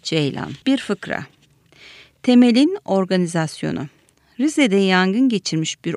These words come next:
orman alanı gönüllüler tarafından ağaçlandırılacaktı.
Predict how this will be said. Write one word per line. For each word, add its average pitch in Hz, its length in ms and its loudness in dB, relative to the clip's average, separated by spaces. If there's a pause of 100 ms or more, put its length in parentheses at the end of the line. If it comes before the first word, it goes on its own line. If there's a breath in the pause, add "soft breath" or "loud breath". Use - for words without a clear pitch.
orman 175 400 0
alanı 151 580 -2 (380 soft breath)
gönüllüler 214 640 4
tarafından 180 580 -4
ağaçlandırılacaktı. 180 1200 -4